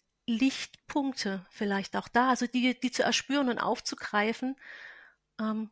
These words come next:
und das ist tatsächlich was, ähm, was, ich sag mal, professionelle Trauerbegleiter erspüren können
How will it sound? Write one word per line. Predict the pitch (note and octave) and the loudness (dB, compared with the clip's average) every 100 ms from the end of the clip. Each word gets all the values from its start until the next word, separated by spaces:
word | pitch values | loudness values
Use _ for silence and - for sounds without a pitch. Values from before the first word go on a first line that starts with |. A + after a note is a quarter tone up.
| _ | _
und | - A3+ - | -4 -2 0
das | B3 - - _ _ - | -2 -2 -6 _ _ -2
ist | B3 - | 0 2
tatsächlich | B3+ - A#3+ - A#3+ - | 0 2 0 0 -2 0
was, | B3 - - - | -2 0 -2 -2
ähm, | A#3+ A#3+ A#3+ A#3+ | -2 -2 -4 -8
was, | - A3+ - - _ - | -6 -4 -2 -4 _ -20
ich | - | -6
sag | A#3 A3+ | -2 0
mal, | A3+ | 0
professionelle | - A3 - A#3 - G#3+ G#3 G#3+ | -2 -4 -2 -2 2 4 4 2
Trauerbegleiter | - G3+ G#3+ A#3 A3+ - G#3+ G#3 G#3 G#3 G#3 - - - - - - _ _ _ | 2 2 6 4 2 0 2 2 2 0 -2 -4 -20 -20 -18 -20 -20 _ _ _
erspüren | A3 F#3+ - A3 G#3+ G#3+ G#3+ | -2 0 -2 0 2 2 0
können | - F#3 E3 F3 F3 | -2 -4 -2 -4 -6